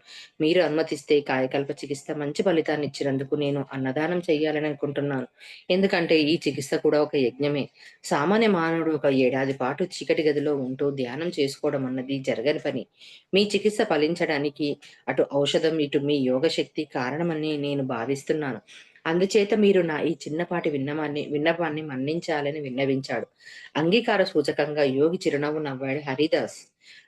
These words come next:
హరిదాస్, రాలిదాసుల సహకారంతో జయ్యావాల్ సింగ్ కొన్ని వందల మందికి అన్నదానం చేశాడు. ఎంతో మంది వచ్చి స్వామిని దర్శించుకొని ప్రసాదం స్వీకరించి వెళ్ళాడు.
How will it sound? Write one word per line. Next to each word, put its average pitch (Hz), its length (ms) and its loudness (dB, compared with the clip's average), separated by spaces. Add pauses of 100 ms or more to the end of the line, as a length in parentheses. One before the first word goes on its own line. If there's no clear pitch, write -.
హరిదాస్, 147 460 4
రాలిదాసుల 143 560 0
సహకారంతో 139 800 -2 (340)
జయ్యావాల్ 170 440 4
సింగ్ 165 240 -2
కొన్ని 147 320 0
వందల 143 360 0
మందికి 151 560 -2
అన్నదానం 143 440 -4 (100)
చేశాడు. 139 360 0
ఎంతో 135 400 -2
మంది 156 280 -2
వచ్చి 143 240 -4
స్వామిని 143 440 -2
దర్శించుకొని 135 760 -2
ప్రసాదం 151 420 -2
స్వీకరించి 135 520 -2
వెళ్ళాడు. 131 360 0